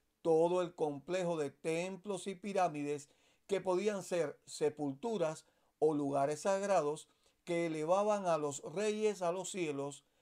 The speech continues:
para continuación de su vida en los reinos del más allá. Precisamente ya entrados en el periodo del Imperio Nuevo del Egipto,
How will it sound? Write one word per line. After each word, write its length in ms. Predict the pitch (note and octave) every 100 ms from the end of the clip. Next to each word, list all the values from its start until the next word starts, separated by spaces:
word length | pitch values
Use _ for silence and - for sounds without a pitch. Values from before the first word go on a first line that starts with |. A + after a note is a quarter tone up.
| _
para 340 | - D3+ D#3 D3+
continuación 920 | D#3 D3+ C#3+ D3 C3+ C3 F#3 F3+ E3
de 120 | C#3
su 200 | - C#3
vida 440 | F#3+ A#3 A#3 A#3 _ _ _ _ _ -
en 200 | G#3 F3+
los 180 | D#3+
reinos 360 | D3 D3+ C#3+ C3+
del 120 | B2+
más 220 | A#2+ A#2+ A#2
allá. 260 | G#2+ F#2+ B2 _ _ _ _ _ _ _ _ _ _ _ _ _ _ _ -
Precisamente 1160 | A#3 B3 C4 C4+ A3 G3+ G#3+ G3+ F3+ D3+ C#3 - -
ya 240 | C#3 E3
entrados 560 | F#3+ F3 E3+ F3+ F#3+ F3
en 160 | D3+
el 180 | C#3+ C#3
periodo 560 | B2+ C#3 B2+ D3+ F#3+ F3+
del 120 | C#3+
Imperio 460 | B2+ G#2+ F3 F#3+ D#3+
Nuevo 480 | D3 F#3+ F#3+ D3+
del 280 | C3+ C3 B2
Egipto, 760 | A#2+ B2 D#3+ A3 - - F3